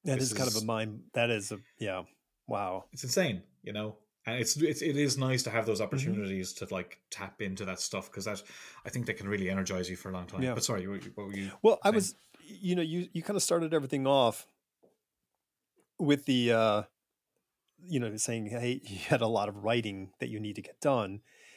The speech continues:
Speaker 1: And, you know, what I heard you say is something that I struggled with for a long time. I would, I, I found that I couldn't write at my design desk because I didn't consider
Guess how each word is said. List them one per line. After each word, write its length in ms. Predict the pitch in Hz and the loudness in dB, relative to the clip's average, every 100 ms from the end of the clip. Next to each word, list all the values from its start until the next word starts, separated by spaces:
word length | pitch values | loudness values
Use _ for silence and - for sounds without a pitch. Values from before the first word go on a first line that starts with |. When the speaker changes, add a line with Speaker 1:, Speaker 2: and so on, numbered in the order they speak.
| - _ | -20 _
Speaker 1:
And, 500 | - 120 120 113 113 - _ _ _ _ _ _ _ - | -2 2 2 2 -2 -10 _ _ _ _ _ _ _ -10
you 120 | 185 143 | 0 4
know, 120 | 131 | 4
what 260 | 113 139 135 | 2 2 2
I 60 | |
heard 240 | 120 196 160 | 4 2 2
you 80 | 143 | 0
say 300 | - 135 127 | 0 2 0
is 80 | |
something 240 | - 123 113 | 0 -2 -4
that 100 | 107 | -4
I 120 | 110 | -2
struggled 440 | - 123 110 110 | 0 0 -2 -6
with 140 | 101 - | -8 -12
for 180 | - - | -16 -20
a 260 | _ - | _ -6
long 300 | 120 123 123 | 0 2 0
time. 340 | 110 95 98 - _ _ _ _ _ _ _ _ _ - | -4 -6 -8 -12 _ _ _ _ _ _ _ _ _ -2
I 100 | 117 | 0
would, 320 | 127 127 123 - | 2 0 -2 -2
I, 160 | 131 - | -2 2
I 160 | 131 117 _ _ - | -2 -2 _ _ -2
found 220 | 160 170 | 0 2
that 80 | 151 | 0
I 60 | |
couldn't 400 | 120 - 143 143 | 0 0 -2 0
write 200 | 120 123 127 | 0 0 0
at 80 | |
my 520 | 117 107 101 98 95 - _ _ _ _ _ _ _ - | -4 -2 -2 -2 -4 -8 _ _ _ _ _ _ _ -6
design 420 | 117 107 117 113 | -2 0 0 0
desk 460 | 98 92 - - - _ - | 0 -2 -2 -8 -12 _ -6
because 540 | 113 - 113 110 107 | -4 0 2 2 2
I 120 | 113 | 0
didn't 280 | 117 135 139 | 0 -2 -2
consider 480 | 127 110 131 113 | -2 -2 0 0